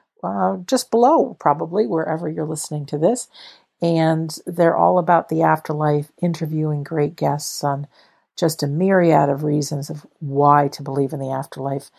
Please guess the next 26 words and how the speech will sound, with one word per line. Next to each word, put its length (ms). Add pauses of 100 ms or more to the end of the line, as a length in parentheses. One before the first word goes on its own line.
(220)
and 120
how 420
to 160
live 220
a 40
good 220
life. 480 (720)
So 680 (100)
I 80
want 280
to 60
start 300
off 300 (100)
by 280
telling 480
you, 360 (120)
if 160
you 80
don't 300
know 220
already, 480 (360)
I 60
have 160
a 60
day 320
job, 420